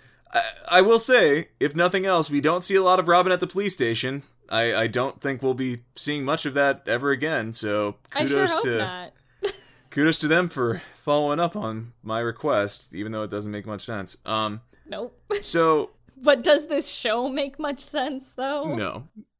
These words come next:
Speaker 1: He's talking to her over the phone, and then she says, "Well, I'm gonna fax you." I think she said she's gonna, like, fax him a picture of, like, the dead guy,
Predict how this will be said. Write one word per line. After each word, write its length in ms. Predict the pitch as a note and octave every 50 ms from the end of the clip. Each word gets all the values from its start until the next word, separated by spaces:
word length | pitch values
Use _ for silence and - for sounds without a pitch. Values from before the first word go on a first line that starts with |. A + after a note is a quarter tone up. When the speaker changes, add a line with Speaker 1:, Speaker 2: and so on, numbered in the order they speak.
| _ - - - E3+
Speaker 1:
He's 140 | G3 G3
talking 280 | - A3 F#3+ F3+ F3 E3
to 40 | C#3+
her 60 | B2+
over 160 | A2+ A2 G2+ F#2+
the 60 | F#2+
phone, 260 | - G2 F#2+ F#2+ F#2+
and 80 | F#2 F#2
then 140 | F2+ F2+
she 160 | E2+ - F#2+ F2
says, 260 | - F#2 F2+ F2+ B2+
"Well, 200 | D3 C#3+ C3+ B2+
I'm 100 | A2+ G#2+
gonna 340 | A2 G#2 G2 F#2+ F2+ - - _ _
fax 520 | - - - G#2+ G#2 G#2+ - - - -
you." 320 | F2+ F2 F2 E2 D#2 D#2+ _ -
I 80 | G2 F#2
think 160 | F#2 E2+ -
she 100 | - -
said 180 | - F2+ E2+
she's 140 | - F2 D#2+
gonna, 200 | - F2+ E2+ D2+
like, 180 | C2 A#1+ - -
fax 400 | - - D2+ F2 G2+ - - -
him 120 | E2 D#2
a 60 | D2
picture 460 | - - - G2 F2+ - - F2 E2 D#2
of, 120 | D2+ D2+
like, 180 | D#2 D2+ D#2 -
the 80 | E2
dead 260 | D#2+ F2 E2+ E2 D#2+
guy, 300 | - D#2+ D#2+ D#2+ D#2 G2